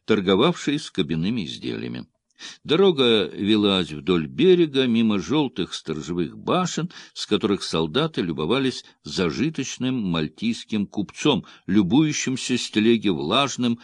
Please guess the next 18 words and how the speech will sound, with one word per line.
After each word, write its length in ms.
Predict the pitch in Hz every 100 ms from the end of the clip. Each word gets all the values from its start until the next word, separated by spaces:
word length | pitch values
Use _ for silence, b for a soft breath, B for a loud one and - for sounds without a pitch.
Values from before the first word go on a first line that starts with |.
| B -
мальтийским 800 | 92 87 - 104 - - 95
закатом. 680 | 69 80 - 82 71 64 - _ _ _ _ _ _ _ B B B -
«А 80 | 69
может, 300 | 82 - 85
это 100 | -
не 120 | 73
корова?» — 640 | - 78 85 135 165 160 156 _ _ _ 80
меланхолически 880 | 87 87 80 85 110 123 - -
размышлял 720 | 104 80 71 69 - 78 101 104 b b _
подозрительный 640 | 85 80 73 85 - 85
Фома, 500 | 76 69 71 104 143 b b
устроившись 800 | 82 - - 123 120 - 117 -
на 120 | 80
задах 640 | 73 78 62 85 92 - -
воска. 680 | - 82 82 - - 73 62 _ _ b b b b b -
«Что-то 560 | - - 180 170 147
больно 420 | 131 120 135 131
любопытное. 1040 | 123 120 107 107 - - - 65 65 67